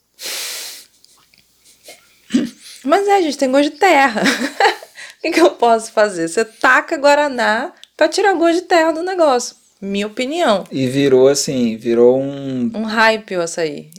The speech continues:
Speaker 1: Eu acho também.
Speaker 2: <laughs> Não, não ia falar do açaí. O açaí é maravilhoso, eu gosto de açaí.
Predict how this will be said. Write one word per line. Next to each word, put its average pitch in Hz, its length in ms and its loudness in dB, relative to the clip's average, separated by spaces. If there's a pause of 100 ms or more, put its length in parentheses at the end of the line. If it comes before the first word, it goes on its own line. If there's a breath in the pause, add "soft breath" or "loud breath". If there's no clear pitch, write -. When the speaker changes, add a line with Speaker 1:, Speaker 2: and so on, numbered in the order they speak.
Speaker 1:
Eu 180 160 -4
acho 208 280 0
também. 165 240 -10 (260)
Speaker 2:
<laughs> 135 260 -2
Não, 110 280 -2
não 107 40 -2
ia 107 120 0
falar 110 260 0
do 226 60 4
açaí. 226 1000 0
O 117 60 6
açaí 113 320 4
é 117 60 2
maravilhoso, 110 580 -2
eu 104 60 -6
gosto 101 220 -6
de 104 80 -12
açaí. 101 300 -10